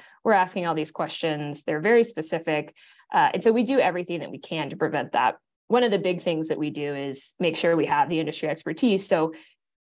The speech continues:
a seller doesn't have to go back and explain to us what a termite bait station is. They don't have to explain to us what fumigation services are.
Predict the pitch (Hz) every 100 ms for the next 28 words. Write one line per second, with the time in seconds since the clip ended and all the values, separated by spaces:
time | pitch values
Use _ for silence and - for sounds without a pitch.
0 | _ 202 - - 196 226 214 196 185 151
1 | 170 165 165 165 165 165 170 165 151 -
2 | - 156 156 156 151 - 175 143 - 160
3 | 147 101 - - 131 - 143 120 131 160
4 | 160 147 156 156 151 - 147 147 147 -
5 | - - 147 135 95 - 110 135 104 147
6 | 147 107 95